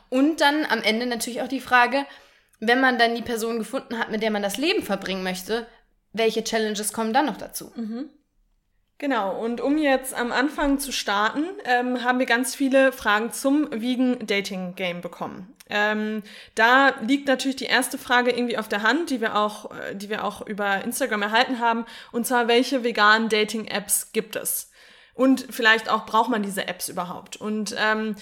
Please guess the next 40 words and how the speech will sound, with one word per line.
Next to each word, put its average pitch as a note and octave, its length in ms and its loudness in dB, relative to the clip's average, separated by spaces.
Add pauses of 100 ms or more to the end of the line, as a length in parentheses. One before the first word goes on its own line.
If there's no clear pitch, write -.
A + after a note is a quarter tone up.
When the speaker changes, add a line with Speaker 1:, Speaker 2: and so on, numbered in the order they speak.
(160)
Speaker 2:
ich C#4 180 -2
habe D#4+ 160 4
tatsächlich C#4+ 520 0
mal C4+ 240 2
eine B3 260 0
vegane B3 460 4
App A#3+ 220 0
ausprobiert G#3 1000 -2
in G#3+ 180 -4
meiner G3 460 -2
Single-Zeit, G3 1000 -4 (120)
die G3+ 120 -6
auch G3 120 -6
immer G3 160 -6
noch F#3+ 280 -6
<laughs> - 60 0
andauert, - 680 -4
aber, C#4+ 340 0 (640)
ähm, A#3+ 340 0 (460)
Speaker 1:
Die, A3+ 120 -4 (140)
ähm, G3 360 -4 (100)
Requests G#3+ 600 -8
gerne G3+ 380 -4
Speaker 2:
die, C4+ 100 4
Speaker 1:
per C4+ 140 6
D F#3+ 180 -2
M. F#3 320 0
Speaker 2:
die, - 60 -4
<laughs> - 60 -10
per C#4+ 160 2
D A3+ 120 0
M G3 300 -4
können G#3 180 -6
die G#3 80 -4
eingehen. G3 420 -6 (460)
Nee, B3+ 240 4
aber A#3 380 4 (120)
die A#3 240 -4
heißt B3+ 300 -2
Vegly. A3 380 -2